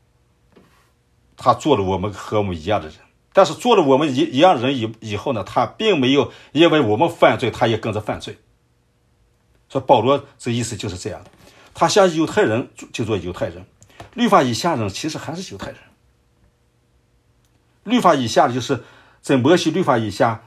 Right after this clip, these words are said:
那么受割礼呀，这些遵循摩西律法，还是，其实还是犹太人，包括那些就是归到犹太教里面的那些其他的外邦人。那当时，呃，今天也是，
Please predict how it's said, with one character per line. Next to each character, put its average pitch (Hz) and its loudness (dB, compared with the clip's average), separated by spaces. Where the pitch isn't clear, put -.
那 113 -4
么 107 -6
受 104 -6
割 117 -4
礼 90 -6
呀， 98 -4
这 101 -10
些 90 -8
遵 104 -8
循 104 -10
摩 92 -8
西 - -10
律 98 -10
法， 90 -12
还 - -14
是， 120 -14
其 - -16
实 123 -14
还 117 -10
是 127 -10
犹 82 -18
太 - -18
人， - -20
包 139 6
括 135 0
那 120 -2
些 110 -4
就 98 -6
是 95 -10
归 139 4
到 127 0
犹 98 -8
太 95 -6
教 107 -4
里 82 -12
面 82 -14
的 - -20
那 95 -18
些 87 -16
其 - -12
他 95 -12
的 82 -14
外 - -18
邦 101 -16
人。 - -20
那 107 -10
当 123 2
时， 120 -4
呃， - -20
今 147 -4
天 151 -4
也 76 -12
是， - -12